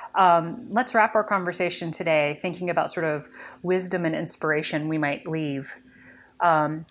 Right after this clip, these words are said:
and, and I think there's two sides of this, right? We have plenty of women that are new in their career that have, I'll consider it the luxury and privilege of kind of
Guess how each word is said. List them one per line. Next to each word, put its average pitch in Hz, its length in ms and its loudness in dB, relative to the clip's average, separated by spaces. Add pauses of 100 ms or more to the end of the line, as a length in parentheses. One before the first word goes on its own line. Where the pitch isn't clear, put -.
(260)
and, 240 100 4
and 226 180 2
I 233 60 4
think 220 180 -2
there's 226 180 0
two 240 160 0
sides 208 360 6
of 151 140 -2
this, 139 260 -2
right? 175 260 4
We 196 120 -4
have 180 420 2
plenty 233 480 -2
of 165 180 2
women 143 520 -2 (260)
that 180 160 6
are 175 100 2
new 190 280 0
in 185 100 0
their 165 160 0
career 170 400 -2
that 156 140 0
have, 156 260 2 (240)
I'll 196 140 6
consider 175 340 0
it 160 120 -2
the 160 100 0
luxury 160 480 2
and 147 100 -4
privilege 139 640 -2 (240)
of 175 140 0
kind 156 160 4
of 160 160 0